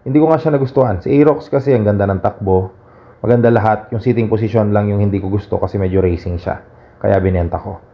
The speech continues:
And si S X R, of course, wala akong pinagsisihan doon. Napakasulit ng Yamaha S X R na one five five hanggang ngayon. Actually, naghahanap ako ng magandang second hand ulit.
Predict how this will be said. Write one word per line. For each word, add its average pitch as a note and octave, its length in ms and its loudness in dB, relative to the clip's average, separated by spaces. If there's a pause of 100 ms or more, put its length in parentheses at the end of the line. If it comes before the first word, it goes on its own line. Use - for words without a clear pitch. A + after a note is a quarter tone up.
(540)
And B2+ 880 2
si A#2+ 260 -2 (720)
S A2+ 160 0
X D3 240 -2
R, B2 320 -2
of - 240 -10
course, G#2 240 0
wala G2 160 2
akong G2 160 -2
pinagsisihan G2+ 480 -4
doon. G2+ 160 0
Napakasulit G2+ 960 -2
ng G2+ 160 -4
Yamaha F#2+ 400 0
S F#2+ 80 -10
X - 240 -8
R G2 400 -2 (240)
na G2+ 80 0
one G2 240 2
five G2 240 0
five G2 240 0
hanggang F#2+ 240 0
ngayon. F#2+ 320 0 (300)
Actually, G#2 320 0
naghahanap G2 480 0
ako F#2+ 400 -2
ng F#2+ 240 -2
magandang F#2+ 560 -2 (560)
second D#3 240 2
hand A#2+ 240 2
ulit. F2+ 240 -2